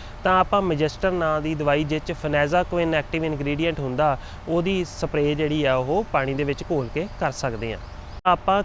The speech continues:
ਕਮਿਊਨਿਟੀ ਵਾਟਰ ਟੈਂਕ ਦਾ ਜਿਹੜੀ ਉਹ ਸੁਵਿਧਾ ਕੌਮੀ ਬਾਗਬਾਨੀ ਮਿਸ਼ਨ ਅਧੀਨ ਉਪਲਬਧ ਹੈ, ਤਾਂ ਆਪਾਂ ਸਾਂਝੇ ਤੌਰ 'ਤੇ ਇੱਕ ਵਾਟਰ ਟੈਂਕ ਬਣਾ ਕੇ ਆਪਣਾ ਵਾਟਰ ਸਟੋਰ ਕਰਕੇ ਡ੍ਰਿਪ ਇਰੀਗੇਸ਼ਨ ਲਾ ਸਕਦੇ ਹਾਂ।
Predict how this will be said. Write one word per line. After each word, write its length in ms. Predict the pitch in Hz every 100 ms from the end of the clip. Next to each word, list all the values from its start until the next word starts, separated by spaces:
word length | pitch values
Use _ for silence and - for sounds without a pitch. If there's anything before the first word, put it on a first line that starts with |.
| -
ਕਮਿਊਨਿਟੀ 480 | 180 196 240 247
ਵਾਟਰ 340 | 220 175 165 180
ਟੈਂਕ 300 | 180 160 175
ਦਾ 160 | 165
ਜਿਹੜੀ 280 | 160 160 180
ਉਹ 300 | 160 139 151 - -
ਸੁਵਿਧਾ 480 | - 175 202 180 135 - -
ਕੌਮੀ 280 | 165 165 185
ਬਾਗਬਾਨੀ 500 | 156 147 147 156 160
ਮਿਸ਼ਨ 400 | 151 143 160 156 160 147
ਅਧੀਨ 320 | 147 160 139
ਉਪਲਬਧ 360 | 139 143 160 175
ਹੈ, 180 | 151 - - -
ਤਾਂ 100 | 175
ਆਪਾਂ 180 | -
ਸਾਂਝੇ 400 | 190 190 226 254
ਤੌਰ 260 | 254 190 170
'ਤੇ 220 | 160 180
ਇੱਕ 140 | 165 170
ਵਾਟਰ 340 | 151 147 160
ਟੈਂਕ 280 | 156 156 156
ਬਣਾ 300 | 165 160 139
ਕੇ 180 | 165 151
ਆਪਣਾ 280 | 139 156
ਵਾਟਰ 340 | 143 131 127 160
ਸਟੋਰ 360 | - 147 143
ਕਰਕੇ 340 | - 127 120 170
ਡ੍ਰਿਪ 300 | 147 160 -
ਇਰੀਗੇਸ਼ਨ 440 | 151 139 135 156
ਲਾ 160 | 151 123
ਸਕਦੇ 380 | 127 117 117
ਹਾਂ। 60 | 113